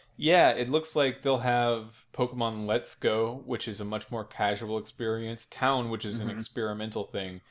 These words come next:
Speaker 1: and the
Speaker 2: Mm-hmm.
Speaker 1: eighth generation of Pokemon coming out at the end of next year, which should be just their traditional triple A R P G-ish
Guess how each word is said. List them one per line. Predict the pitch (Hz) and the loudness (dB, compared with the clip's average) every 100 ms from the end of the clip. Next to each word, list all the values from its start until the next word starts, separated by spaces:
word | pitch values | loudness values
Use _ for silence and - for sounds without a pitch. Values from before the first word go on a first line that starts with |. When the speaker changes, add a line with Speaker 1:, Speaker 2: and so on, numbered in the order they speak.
| _ _ _ _ | _ _ _ _
Speaker 1:
and | 123 113 110 104 | -2 -2 -2 -6
the | 107 | -6
Speaker 2:
Mm-hmm. | 104 | -4
Speaker 1:
eighth | 120 120 - | -4 -6 -4
generation | 127 113 113 104 110 | -2 0 -2 -4 -10
of | 101 | -6
Pokemon | 113 104 107 101 | -4 -4 -6 -8
coming | 110 107 | -8 -6
out | 101 | -4
at | 98 | -4
the | 104 - | -6 -4
end | 107 147 147 | -2 0 -2
of | 107 | -4
next | 104 98 - | -6 -8 -10
year, | 95 92 92 _ _ _ | -8 -6 -8 _ _ _
which | 120 107 | -8 -6
should | - 127 110 | -2 -4 -2
be | 110 104 | -4 -4
just | 101 101 - _ - | -4 -8 -8 _ -4
their | 117 104 - - | 0 0 -2 -16
traditional | - 123 117 110 - 110 104 | -4 -2 0 -2 -4 -6 -6
triple | - 120 107 113 | -4 -2 0 0
A | 113 104 | 0 0
R | - 101 | 0 -2
P | 95 95 | -4 -10
G-ish | 98 131 147 127 120 - - 107 95 - | -4 -2 0 -2 -4 -10 -6 -2 -2 -4